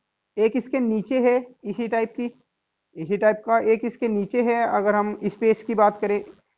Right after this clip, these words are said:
इसी type का एक space इसके आगे की side में है, एक उसके नीचे है और एक space left में। तो आप अगर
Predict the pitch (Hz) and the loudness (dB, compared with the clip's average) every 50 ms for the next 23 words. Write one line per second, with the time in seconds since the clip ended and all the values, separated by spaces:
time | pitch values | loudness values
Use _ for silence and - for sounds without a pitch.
0 | _ _ _ _ _ 208 208 - 262 262 214 254 254 247 240 247 262 262 254 262 | _ _ _ _ _ -6 -4 -2 0 2 4 6 6 4 4 4 4 4 4 4
1 | - 214 233 247 247 262 254 - - 247 240 254 233 262 247 - - 269 254 - | 6 6 6 6 4 2 -4 -4 0 0 0 2 2 -2 -4 -2 -2 -2 -2 2
2 | - 196 190 196 202 220 233 233 247 247 277 240 233 226 240 233 233 233 233 226 | 6 6 6 6 6 2 0 0 -2 -2 0 -2 -2 -2 -2 -4 -4 -2 -2 -4
3 | 233 233 _ _ _ _ _ _ _ _ _ _ - 214 247 247 247 - 233 233 | -4 -6 _ _ _ _ _ _ _ _ _ _ 2 2 2 2 0 -2 -4 -4
4 | 196 - - - 269 262 254 254 247 254 262 254 240 240 233 240 233 - _ _ | -4 -4 -4 -2 0 0 0 0 0 0 0 0 2 2 0 0 -4 -8 _ _
5 | _ _ _ _ _ _ - 208 220 220 - 202 220 233 233 247 247 - - - | _ _ _ _ _ _ 0 2 2 2 4 4 4 4 4 0 -4 -4 0 2
6 | 240 240 240 - 208 196 196 190 - 214 233 247 233 277 294 294 - - - 220 | 2 4 4 2 2 2 2 2 2 -2 -2 0 2 4 4 2 2 0 0 2
7 | 220 240 | 4 4